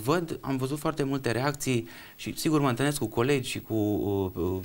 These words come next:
oameni apropiați din domeniul medical, dar nu doar. Uneori se uită, colegii mei de la Timișoara se uită la noua clădire care este în construcție,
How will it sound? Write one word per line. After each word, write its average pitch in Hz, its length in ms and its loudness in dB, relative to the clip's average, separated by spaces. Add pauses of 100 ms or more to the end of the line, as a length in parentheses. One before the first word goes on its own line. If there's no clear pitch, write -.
(160)
oameni 120 300 0
apropiați 107 460 2
din 104 140 0
domeniul 107 340 0
medical, 104 340 0
dar 110 120 2
nu 120 100 0
doar. 127 280 0 (640)
Uneori 139 440 2
se - 140 2
uită, 135 760 4
colegii 143 280 2
mei 151 80 2
de 135 60 2
la 123 100 4
Timișoara 120 400 0
se 117 140 -2
uită 160 220 2
la 139 120 0
noua 139 280 2
clădire 117 420 2
care 110 200 0
este 110 180 0
în 101 60 0
construcție, 98 840 -2